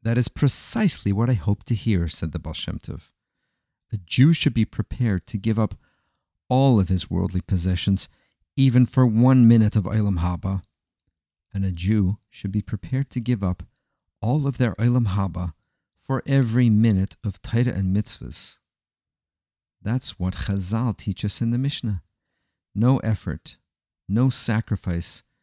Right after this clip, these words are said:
should be too great in order to learn Torah and fulfill the mitzvahs. If you will continue this way, you will certainly merit Olam Haba.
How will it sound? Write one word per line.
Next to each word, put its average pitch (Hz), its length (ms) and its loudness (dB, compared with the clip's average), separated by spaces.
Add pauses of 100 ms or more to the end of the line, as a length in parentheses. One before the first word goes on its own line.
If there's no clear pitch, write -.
(160)
should - 240 -4
be 117 120 2
too - 260 -4
great 101 520 -2 (520)
in 117 120 0
order 113 200 0
to - 180 -4
learn 104 240 0
Torah 85 460 -4 (540)
and 113 140 -2
fulfill 120 400 -2
the 90 100 -2
mitzvahs. 85 680 -4 (960)
If 90 200 -6
you 107 160 4
will 120 120 4
continue 123 560 2
this 117 260 -2
way, 92 400 0 (560)
you 104 140 0
will 104 140 2
certainly 113 580 2
merit 92 500 2 (420)
Olam 101 340 0
Haba. 78 440 -4